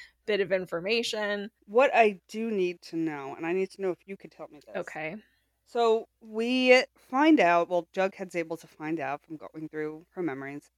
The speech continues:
Speaker 2: that Hal and Alice, well, Hal killed a cop
Speaker 1: Mm-hmm.
Speaker 2: and had Alice help him bury him in the floorboards of the dining
Speaker 1: Sure.
Speaker 2: room.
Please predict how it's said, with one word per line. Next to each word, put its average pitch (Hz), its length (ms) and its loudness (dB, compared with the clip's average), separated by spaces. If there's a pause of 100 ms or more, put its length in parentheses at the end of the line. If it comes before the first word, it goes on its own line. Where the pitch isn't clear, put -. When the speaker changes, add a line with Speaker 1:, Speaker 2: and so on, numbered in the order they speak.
Speaker 2:
that 180 500 4 (240)
Hal 254 440 4
and 311 200 6
Alice, 196 800 2 (160)
well, 156 180 -2
Hal 214 360 2
killed 170 420 -4
a 143 40 -12
cop 165 400 -6
Speaker 1:
Mm-hmm. 185 120 -12 (260)
Speaker 2:
and 190 280 2
had 190 600 4
Alice 175 420 2
help 165 380 -6
him 160 480 -8 (180)
bury 180 340 0
him 175 400 -4
in 165 140 -6
the 160 80 -6
floorboards 151 920 -10 (100)
of 151 120 -20
the 143 140 -20
dining 123 160 -12
Speaker 1:
Sure. 180 260 -8
Speaker 2:
room. 196 120 -10